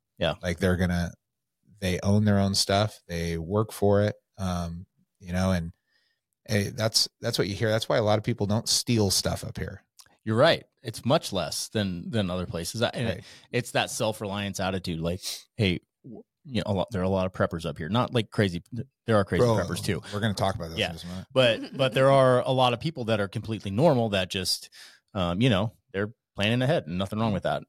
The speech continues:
Speaker 1: And, uh, so they, they come here with that mindset of, like, "Hey, I'm gonna be prepared." I'm like, "I'm not gonna be a victim. If things go bad in the world, we'll be fine."
Speaker 2: Right. That's funny. They, <laughs> the prepper thing.
Speaker 1: Yeah.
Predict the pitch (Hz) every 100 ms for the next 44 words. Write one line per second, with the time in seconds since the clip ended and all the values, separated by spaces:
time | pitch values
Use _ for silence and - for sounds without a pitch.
0 | - 104 98 95 98 95 87 80 - _
1 | _ - 120 104 110 107 113 110 120 110
2 | 104 95 92 95 92 98 85 - 95 98
3 | 92 104 98 92 113 107 101 113 104 78
4 | 92 87 80 - _ _ _ _ 85 85
5 | 92 98 90 - 110 127 _ - _ _
6 | _ 90 - 95 90 101 92 92 101 101
7 | 107 104 131 151 _ _ _ _ _ -
8 | 95 98 131 95 - - 98 92 - _
9 | _ _ _ _ _ 107 107 - 110 98
10 | 95 104 101 - - - - - - -
11 | - 117 - 110 107 95 104 95 - 95
12 | 85